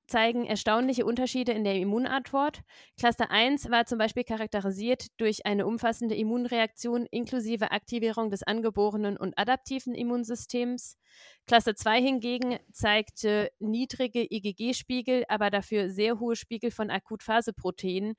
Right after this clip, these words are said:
und hohe Spiegel von Proteinen, die hinweisend sind, dass, ähm, Neutrophile aktiviert werden oder auch die monozytäre Immunantwort und Makrophagenaktivierung. Und Cluster drei zeigte insgesamt die mildeste Immunantwort.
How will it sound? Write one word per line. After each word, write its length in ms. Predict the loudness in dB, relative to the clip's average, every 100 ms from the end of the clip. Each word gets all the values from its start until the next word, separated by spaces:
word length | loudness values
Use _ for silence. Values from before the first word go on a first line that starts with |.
| -12 -20 -20 _
und 360 | 4 4 0 -6
hohe 300 | -2 2 0
Spiegel 520 | -2 -6 -4 2 0
von 180 | 0 -4
Proteinen, 580 | -4 -4 -2 -2 -2 -6
die 180 | -6 -2
hinweisend 520 | -2 2 2 0 -2
sind, 360 | 0 -2 -2 -2
dass, 240 | -2 -2 -16 _
ähm, 280 | -2 0 0 -2
Neutrophile 640 | 0 0 -2 -6 -2 -2
aktiviert 560 | -2 -4 -4 -2 -2 -2
werden 420 | 0 0 -2 -6 -4
oder 360 | -2 0 2
auch 140 | 2 2
die 140 | -2
monozytäre 720 | 0 -2 -2 -6 -4 -2 -2
Immunantwort 1120 | -2 -2 -2 -4 -8 _ -4 -2 0 -2 -2
und 160 | -4 -6
Makrophagenaktivierung. 1300 | -6 -8 -6 -4 -4 -6 -10 -10 -6 -4 -4 -6 -8 -16 -20 -20 -4
Und 160 | 0 2
Cluster 300 | 2 2 0
drei 420 | 2 6 6 4
zeigte 560 | 2 2 2 2 4 4
insgesamt 540 | 0 -2 0 0 0
die 60 | 0
mildeste 500 | 2 2 0 -4 -4
Immunantwort. 920 | -4 -4 -4 -4 -8 -8 -12 -12 -16